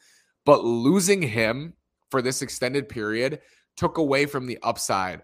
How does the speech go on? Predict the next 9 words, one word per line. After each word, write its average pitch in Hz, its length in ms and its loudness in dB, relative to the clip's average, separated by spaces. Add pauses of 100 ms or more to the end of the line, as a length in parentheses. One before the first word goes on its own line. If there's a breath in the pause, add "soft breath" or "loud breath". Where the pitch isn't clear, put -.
of 101 300 -4
the 104 80 -8
bullpen. 101 520 -4
And 110 200 -10
now 143 220 4
it's 139 180 -4
more 135 340 0
of 131 100 -4
just - 360 -4